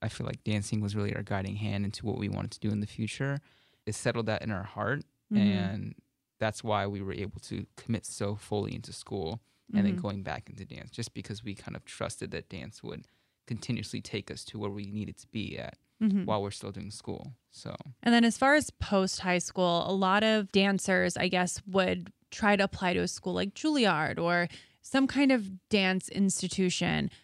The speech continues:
Speaker 2: You guys were already making moves in the real world. So did you ever have a conversation with parents or with yourselves or amongst yourselves and try to decide, "Okay,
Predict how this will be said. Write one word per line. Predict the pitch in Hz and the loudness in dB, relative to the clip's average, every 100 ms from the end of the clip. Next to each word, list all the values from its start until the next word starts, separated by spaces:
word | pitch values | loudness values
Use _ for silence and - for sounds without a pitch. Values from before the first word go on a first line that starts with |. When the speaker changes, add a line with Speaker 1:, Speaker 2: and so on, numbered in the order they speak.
| _ | _
Speaker 2:
You | 202 254 | 4 6
guys | 269 269 | 6 6
were | 233 233 - | 2 -2 4
already | 185 185 180 175 175 175 | 4 4 4 2 4 4
making | 175 170 - 175 175 | 2 0 -2 -2 0
moves | 175 170 170 165 | 0 0 0 -2
in | 180 | 0
the | 180 | 2
real | 175 185 170 | 2 2 0
world. | 165 - 180 - - - _ _ _ _ | -2 -2 0 -2 -6 -14 _ _ _ _
So | - 226 214 | 2 6 6
did | 196 226 180 | 4 2 4
you | 214 247 | 6 6
ever | 240 233 | 6 4
have | 220 | 2
a | 220 | 0
conversation | - 214 196 196 202 196 196 | 0 -2 0 0 0 0 -2
with | 185 | -2
parents | - 196 190 185 - | -2 2 2 2 0
or | 170 | -2
with | 175 - | -2 -2
yourselves | 180 - 208 190 185 185 | -6 0 4 6 6 2
or | 185 175 | 0 2
amongst | 170 190 226 247 - | 4 4 4 2 0
yourselves | 180 - 160 170 175 - - _ _ | -2 2 2 0 -2 -12 -20 _ _
and | 208 208 | 2 4
try | - 208 | 4 4
to | 196 | 4
decide, | 196 - 185 175 | 2 2 4 4
"Okay, | - 190 185 | 2 0 0